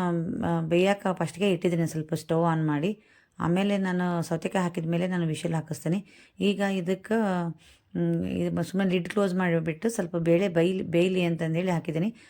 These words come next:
ಹಾಗೆ ಇದಕ್ಕೆ ಟೊಮೊಟೊ ಕೂಡ, ಎರಡು ಟೊಮೊಟೊ ಕೂಡ ಹೆಚ್ಚು ಹಾಕ್ತಾ ಇದ್ದೀನಿ. ನಾನು ಇದನ್ನ ಫಸ್ಟ್ ಟೈಮ್ ಮಾಡ್ತಾ ಇದ್ದೀನಿ. ನೇ-, ನಾನು ಮೊದಲು ಇದನ್ನ ಒಂದು ಸೌತೆಕಾಯಿ ತಗೊಂಬಂದ್ಬಿಟ್ಟು ಒಂದ್ಸಲ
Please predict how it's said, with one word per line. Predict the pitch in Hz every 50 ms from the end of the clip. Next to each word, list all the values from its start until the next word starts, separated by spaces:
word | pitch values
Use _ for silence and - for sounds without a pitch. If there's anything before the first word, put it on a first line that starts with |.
| - _ -
ಹಾಗೆ | - 175 175 196 208
ಇದಕ್ಕೆ | 202 185 196 - 214
ಟೊಮೊಟೊ | 202 202 180 160 170 180 180 202
ಕೂಡ, | 196 190 180
ಎರಡು | 185 185 190 185 180 170 170
ಟೊಮೊಟೊ | - 165 156 165 170 190
ಕೂಡ | 175 170 175
ಹೆಚ್ಚು | 175 180 180 170 165 170 -
ಹಾಕ್ತಾ | 170 156 - - 165
ಇದ್ದೀನಿ. | 156 143 147 151 175 214 220 - _ _ _ _ _ _ _ _ _ _ _ - 220 _ _ _ _ _ _ -
ನಾನು | 185 180 202 220
ಇದನ್ನ | 233 214 226 226 233 226
ಫಸ್ಟ್ | - - 180 170 - -
ಟೈಮ್ | 214 208 220 214
ಮಾಡ್ತಾ | 202 190 185 - - 190
ಇದ್ದೀನಿ. | 185 180 175 180 214 254 240 - - - - _ _ -
ನೇ-, | 185 185 190 190
ನಾನು | - - - 185 180 190 196 208 208 208 202 196 196 196 190
ಮೊದಲು | 185 185 185 185 170 180 208 214 220 220
ಇದನ್ನ | 214 208 185 208 196
ಒಂದು | 202 196 190
ಸೌತೆಕಾಯಿ | - 185 185 180 - - - 214 202
ತಗೊಂಬಂದ್ಬಿಟ್ಟು | - 185 196 196 196 190 190 180 185 180 - 214
ಒಂದ್ಸಲ | 202 190 185 170 - 180